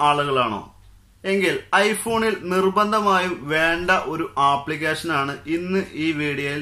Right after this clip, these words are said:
നിങ്ങളുമായി പങ്കുവെക്കുന്നത്. എന്താണെന്നല്ലേ ആപ്ലിക്കേഷൻ? നമുക്ക് WhatsApp-ൽ ഒരുപാട് കൂട്ടുകാർ ഒരുപാട് ഫോട്ടോകളും മറ്റും അയക്കുക പതിവാണ്.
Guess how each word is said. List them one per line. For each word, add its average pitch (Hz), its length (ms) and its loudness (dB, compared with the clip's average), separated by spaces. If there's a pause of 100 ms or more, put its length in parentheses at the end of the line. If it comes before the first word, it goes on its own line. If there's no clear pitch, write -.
(120)
നിങ്ങളുമായി 147 460 -4 (100)
പങ്കുവെക്കുന്നത്. 123 640 -4 (560)
എന്താണെന്നല്ലേ 196 560 2 (120)
ആപ്ലിക്കേഷൻ? 151 520 -4 (720)
നമുക്ക് 226 380 0 (480)
WhatsApp-ൽ 175 600 2 (360)
ഒരുപാട് 214 380 4 (120)
കൂട്ടുകാർ 175 400 0 (140)
ഒരുപാട് 196 520 4 (100)
ഫോട്ടോകളും 180 680 -2
മറ്റും 151 260 -4 (120)
അയക്കുക 135 320 -4 (120)
പതിവാണ്. 117 460 -4